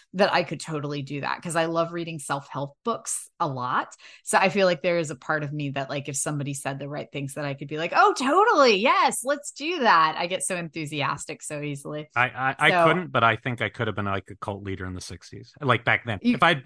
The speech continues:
Speaker 2: existed then, personality-wise, I, I could have probably gotten into things and liked the power of that. Whereas I, nowadays, I wouldn't wanna have anything to do with it. But,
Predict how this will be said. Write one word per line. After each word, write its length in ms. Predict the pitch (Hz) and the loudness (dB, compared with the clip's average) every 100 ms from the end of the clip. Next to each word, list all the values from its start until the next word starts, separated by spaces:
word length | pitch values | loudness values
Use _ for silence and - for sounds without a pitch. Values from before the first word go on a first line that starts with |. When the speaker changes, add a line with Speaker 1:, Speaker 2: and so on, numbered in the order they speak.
| 151 | -4
Speaker 2:
existed 520 | 120 101 143 - 147 | -4 0 0 0 2
then, 160 | 156 | 2
personality-wise, 840 | 147 - 131 123 117 131 135 143 123 | 2 2 0 4 2 2 4 2 2
I, 140 | 120 | -4
I 40 | 113 | -4
could 140 | 123 | -2
have 120 | 110 | -2
probably 200 | - 113 | 0 0
gotten 320 | 90 107 110 | 2 0 0
into 240 | 117 117 131 | -4 -2 -2
things 360 | 143 143 147 - _ _ | -2 -4 -4 -12 _ _
and 160 | 113 98 | -4 0
liked 400 | 107 110 - - _ | 0 0 -6 -20 _
the 140 | 107 | -6
power 420 | - 110 104 110 | -2 2 4 4
of 120 | 113 113 | 2 2
that. 260 | 120 139 - - _ | 2 0 -8 -20 _
Whereas 240 | 113 101 | -2 2
I, 140 | 104 98 | 0 2
nowadays, 440 | 120 104 98 98 | 2 4 4 2
I 80 | 98 | 0
wouldn't 240 | 98 95 98 | -2 -4 -6
wanna 260 | 90 92 | -8 -6
have 140 | 107 101 | -6 -6
anything 380 | 104 95 95 | -6 -6 -8
to 60 | 87 | -8
do 100 | 101 | -6
with 120 | 95 | -8
it. 80 | 90 | -8
But, 160 | 98 | -10